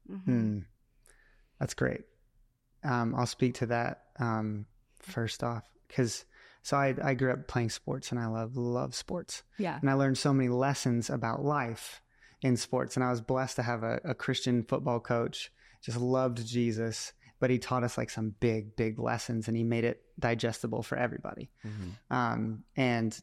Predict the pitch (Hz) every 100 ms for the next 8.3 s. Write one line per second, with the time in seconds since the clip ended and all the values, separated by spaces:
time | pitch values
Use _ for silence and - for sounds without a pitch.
0 | - - 156 131 123 - 120 113 113 110
1 | 110 - 117 117 117 110 110 117 113 -
2 | 123 110 113 110 117 120 _ _ - -
3 | _ 131 123 - 123 117 117 - - 120
4 | 113 120 131 127 117 156 139 123 - _
5 | - _ - 127 117 - 120 135 127 -
6 | 127 127 135 135 135 147 196 - - _
7 | 196 135 127 131 - 147 151 156 143 139
8 | - 147